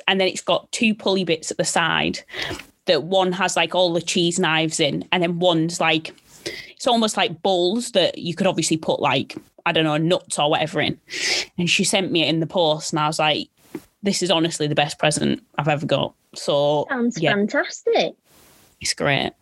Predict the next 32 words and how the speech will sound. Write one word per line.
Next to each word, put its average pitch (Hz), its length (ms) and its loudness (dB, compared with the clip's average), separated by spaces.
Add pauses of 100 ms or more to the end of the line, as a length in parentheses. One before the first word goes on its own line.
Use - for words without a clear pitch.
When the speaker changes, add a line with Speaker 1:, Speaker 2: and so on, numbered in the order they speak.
(640)
Speaker 1:
But 196 140 0
that's - 260 -2
one 190 160 2
other 175 180 0
thing. 160 480 0
My 175 100 0
boyfriend 165 520 0
hates 160 340 0
cheese. 160 520 0 (400)
So - 120 -4
that's 196 240 0
one 190 240 2
thing 170 240 -2
that 170 100 2
I'm 175 120 0
like, 156 340 -2 (880)
I 185 160 2
can 190 160 -2
have 180 220 -2
all 170 160 2
to 170 120 -12
myself. 147 400 0
<laughs> - 20 -20
That's 302 260 -4
no 285 60 2
Speaker 2:
Yeah. 605 180 4
Speaker 1:
problem. - 560 0 (440)
Yeah. 65 240 2 (560)
Yeah, 139 220 -4
I 139 40 0
love 143 200 0
it. 139 140 2